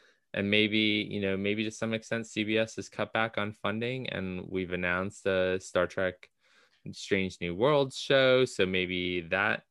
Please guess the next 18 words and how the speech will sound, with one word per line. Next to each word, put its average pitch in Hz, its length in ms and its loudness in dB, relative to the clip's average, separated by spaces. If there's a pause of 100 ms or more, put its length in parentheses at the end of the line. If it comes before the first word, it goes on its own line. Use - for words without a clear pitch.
(240)
you 98 120 -6
know, 90 500 -6 (480)
maybe 98 220 4
she'll 92 220 0
appear 92 340 0
as 90 120 -4
part 90 240 -2
of 90 120 -6
that. 135 340 2
Who 107 140 -4
knows? 90 640 -2
But, 90 260 -4
uh, 87 300 -4 (160)
maybe 95 300 -2
the 82 120 -12
funding 87 440 -4
is 87 220 -6
not 87 340 -2